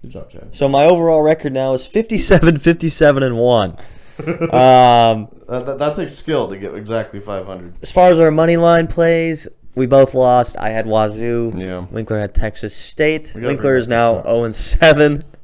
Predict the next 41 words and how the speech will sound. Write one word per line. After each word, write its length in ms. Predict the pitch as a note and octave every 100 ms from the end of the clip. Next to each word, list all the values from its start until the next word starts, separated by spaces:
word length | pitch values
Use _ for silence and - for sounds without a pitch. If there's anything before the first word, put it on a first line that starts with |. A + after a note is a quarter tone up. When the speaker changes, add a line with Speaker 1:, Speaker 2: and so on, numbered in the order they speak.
| - -
Speaker 2:
<laughs> 380 | - - - -
I 140 | F3 -
am 160 | F3 D3
two 260 | - E3
and 100 | D3+
five. 600 | - D#3 D3+ - C#3+ D3 - - - - - - - -
Um, 560 | A#2 A#2 A#2 A2+ A2+ A2+
Speaker 1:
You're 80 |
gonna 80 | C3 D3
like 200 | D3+ C#3+
what 80 | C3
I'm 60 |
gonna 120 | A#2 A2
do 120 | G#2
this 260 | G2+ -
week. 240 | - - -
You're 100 | G2
gonna 140 | G#2+ A2+
like 160 | G#2 G#2
it. 20 |
Speaker 2:
okay. 260 | - A2+ F2+
Speaker 1:
You're 80 | F#2+ -
gonna 140 | A2+
like 340 | A#2 A#2 A2+ A#2
Speaker 2:
Um, 20 |
Speaker 1:
it. 60 | A2+ - - - - _ _ _ _ _
Speaker 2:
for 180 | D3+
our 180 | C#3+ C3+
locks, 500 | A#2+ D#3+ G#3 A3 -
I 140 | - E3+
went 200 | E3 -
four 240 | - E3
and 120 | D#3
two. 280 | - E3+ F#3
Winkler, 300 | F3+ E3 E3+
do 60 | D#3
you 60 | D#3
know 100 | D#3
what 120 | D3
you 100 | D3+
went? 300 | D#3 E3